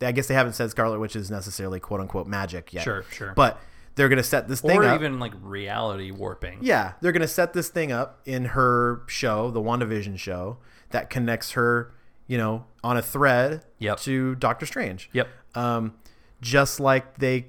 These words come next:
Speaker 1: you know, they had the connection with, uh, Ulysses Klaue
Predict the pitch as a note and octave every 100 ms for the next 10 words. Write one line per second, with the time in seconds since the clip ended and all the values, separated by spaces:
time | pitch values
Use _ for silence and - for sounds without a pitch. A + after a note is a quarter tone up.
0 | - C3+ C3 A#2+ B2 C3+ B2+ B2+ C3+ C3+
1 | C#3+ C3+ C3 B2 - _ _ _ - A#2
2 | A2 A2+ B2 C#3 D3+ C3 - B2+ A#2+ C3
3 | F3